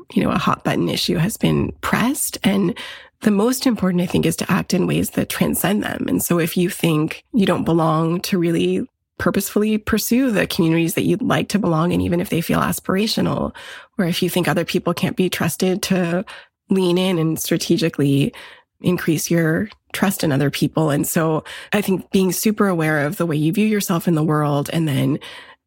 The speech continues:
checking in t-, as to how that affects your behaviors and then acting in ways that are counter to them. And then also really being compassionate and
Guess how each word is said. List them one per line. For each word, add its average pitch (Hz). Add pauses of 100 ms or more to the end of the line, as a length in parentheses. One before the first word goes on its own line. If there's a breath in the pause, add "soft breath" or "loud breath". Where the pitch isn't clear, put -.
checking 190
in 156
t-, -
as 190
to -
how 170
that 156
affects -
your 170
behaviors 165
and 175
then -
acting 160
in 165
ways -
that 170
are 151
counter -
to -
them. 165
And 165
then 170
also 208
really 185 (600 loud breath)
being 190
compassionate 185
and 165